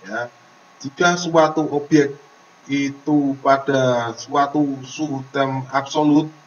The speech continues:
itu berada pada suatu lingkungan di mana suhunya itu adalah T E, maka energi, eh,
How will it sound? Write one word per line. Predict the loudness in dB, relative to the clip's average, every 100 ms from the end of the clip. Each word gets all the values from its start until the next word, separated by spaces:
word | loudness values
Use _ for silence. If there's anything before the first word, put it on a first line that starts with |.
| _ _ _ _ _ _ -8
itu | -8 -4 -2 0 -2 -10 -20 -20 _
berada | -4 0 2 4 4
pada | 2 2 2 4 2 0 -6
suatu | -4 2 2 2 -6 -6 -10 -6
lingkungan | -4 -4 -2 2 2 0 -6
di |
mana | -4 -2 0 -4
suhunya | -6 -14 -8 -4 -2 -2 -8
itu | -16 -18 -6
adalah | -6 -4 -6 -6 -6 _ -6
T | -4
E, | -2 -4 -6 -6 -10 -20 -20 _ _ _
maka | -8 -6 -2 -2 -2 -4
energi, | -4 0 -2 -2 -4 0 0 0 -6 -14 -20 _ -20 _ _ -20 _ _ -16
eh, | -6 -4